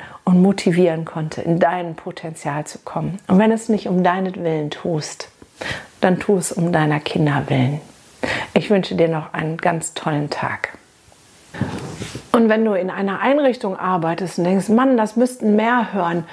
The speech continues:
ey, schreib mich an. Inzwischen gibt es ein Team, ähm,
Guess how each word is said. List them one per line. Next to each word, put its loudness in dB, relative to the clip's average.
ey, -4
schreib -2
mich -10
an. -4
Inzwischen 2
gibt 2
es -4
ein 2
Team, 2
ähm, 0